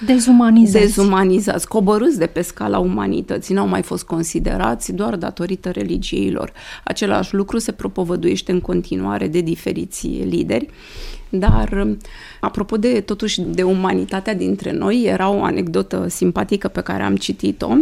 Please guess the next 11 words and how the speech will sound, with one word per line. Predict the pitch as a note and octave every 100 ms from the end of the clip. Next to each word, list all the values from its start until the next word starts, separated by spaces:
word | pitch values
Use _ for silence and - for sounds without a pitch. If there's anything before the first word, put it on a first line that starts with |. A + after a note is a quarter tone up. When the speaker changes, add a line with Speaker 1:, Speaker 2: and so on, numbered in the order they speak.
| D#4 - -
Speaker 2:
referitoare | F#3+ G3 - F#3 F#3+ F#3+ G3+
la | G3 F#3
un | F#3 F3+
general | F3+ F#3 F#3+ G3+
american, | G3+ G3+ G3 F#3+ G3 G3+
o | F#3+
povestea | G3 F3+ F#3+ -
când | A3+ F#3+ F3+
era, | F#3+ F#3+ F#3+ G3
m, | F#3 - - F#3+
sergent, | - G3 F#3 E3 G#3 D4+